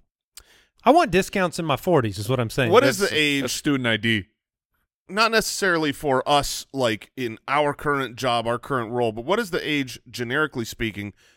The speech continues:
Speaker 2: that you think most people would want to retire at? Like, what?
Speaker 1: Want to?
Speaker 2: Y-
Speaker 1: Sixty, fifty-five, sixty? Fifty-five?
Speaker 2: I, I see. My number was, like, sixty-five. I felt like that would be, like, the normal.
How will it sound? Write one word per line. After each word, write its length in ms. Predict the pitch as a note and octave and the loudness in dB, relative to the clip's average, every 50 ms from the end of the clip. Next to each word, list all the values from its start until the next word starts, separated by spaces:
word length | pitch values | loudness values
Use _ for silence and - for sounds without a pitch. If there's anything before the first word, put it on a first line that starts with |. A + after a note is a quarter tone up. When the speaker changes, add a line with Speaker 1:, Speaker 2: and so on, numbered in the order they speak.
| _ _ _ _ | _ _ _ _
Speaker 2:
that 120 | C3 C3 | -8 -8
you 100 | C#3+ D3+ | -6 -4
think 180 | E3 F3 E3+ D#3+ | -4 -4 -4 -2
most 220 | D#3+ D#3 D3+ - | -2 -2 -2 -2
people 240 | D#3 C#3+ C3+ C3 B2+ | -2 -4 -2 -2 -2
would 180 | A#2+ A2 G2+ | -4 -6 -6
want 320 | G2 G#2 A#2 B2+ B2+ C3 - _ _ - | -6 -2 0 0 0 0 -2 _ _ -12
to 120 | - C3 | -10 -6
retire 600 | A#2 A2+ G#2 - - - A2 F#2+ F2+ E2+ E2 D#2+ | -6 -6 -6 -6 -6 -4 -2 -2 -2 -2 -4 -8
at? 180 | D#2 D2+ - - _ _ _ _ _ _ - - | -12 -14 -16 -20 _ _ _ _ _ _ -10 -8
Like, 140 | A#2+ A#2 | -8 -2
what? 160 | B2 F3+ F3+ C#3 | 0 2 2 2
Speaker 1:
Want 220 | E3 F#3+ A3+ G#3 | 2 0 0 -2
to? 220 | - - D4 D#4 D#4 - _ _ _ _ _ _ _ _ - | -4 -4 -4 -4 -4 -6 _ _ _ _ _ _ _ _ -18
Speaker 2:
Y- 60 | F3 | -16
Speaker 1:
Sixty, 1300 | F3+ - - - - F3+ F#3+ G3+ A3 G#3+ A3 A3 A3+ A#3 - - - - - _ - A#3+ B3 B3 B3+ A#3 | -14 -12 -8 -4 -2 -2 -2 0 -2 -2 0 -2 -2 -4 -6 -10 -16 -16 -16 _ -10 -8 -8 -8 -8 -10
fifty-five, 580 | - - G3 F#3+ A3 G#3 - A3 G#3+ A3 G#3 - | -10 -12 -12 -12 -12 -14 -12 -12 -12 -12 -12 -10
sixty? 440 | - A3 - - - B3 A#3+ A3+ _ _ _ _ _ _ _ _ _ _ _ _ _ _ _ _ | -10 -12 -12 -10 -10 -10 -10 -12 _ _ _ _ _ _ _ _ _ _ _ _ _ _ _ _
Fifty-five? 1120 | - G#3 G3+ - - A#3+ A3+ - - - - G#3+ G#3+ A3+ A#3 A#3+ B3 B3 B3 B3+ C4 B3+ B3 - | -6 -6 -6 -6 -8 -8 -8 -8 -12 -14 -16 -14 -12 -10 -10 -10 -10 -8 -8 -8 -8 -8 -8 -8
Speaker 2:
I, 100 | C#3+ D#3 | -6 -4
I 40 | |
see. 280 | C#3+ - - - F#3+ F3+ | -4 -4 -4 -4 -4 -4
My 200 | E3+ E3+ F3 G3+ | -2 0 -2 0
number 260 | A#3+ A#3+ A3 F#3 E3+ | 0 0 2 2 2
was, 160 | D#3 D3 C3+ | 2 2 0
like, 140 | D3 B2+ - | 0 -4 -4
sixty-five. 640 | - - F#3+ - - F3+ - - G3+ C4+ C4 A2+ G2+ | -4 -6 -6 -6 -8 -8 -6 -6 -4 -4 -2 -2 -4
I 60 | G2 | -4
felt 200 | - C#3 A#2+ G2 | -4 -4 -2 -2
like 140 | B2+ B2+ - | -2 -2 -2
that 180 | D3 C#3+ C3+ B2 | -2 -2 -2 -4
would 120 | C#3+ C3 | -6 -4
be, 140 | C3 C#3 C3 | -4 -2 0
like, 200 | B2+ B2+ A#2+ - | 0 -2 -2 -2
the 80 | C3 | -4
normal. 680 | A#2+ A#2+ B2 B2 B2+ B2+ B2+ B2 B2 A#2+ A#2+ A#2+ A#2 | -4 -2 -2 -2 -2 -2 -2 -2 0 0 -2 -4 -6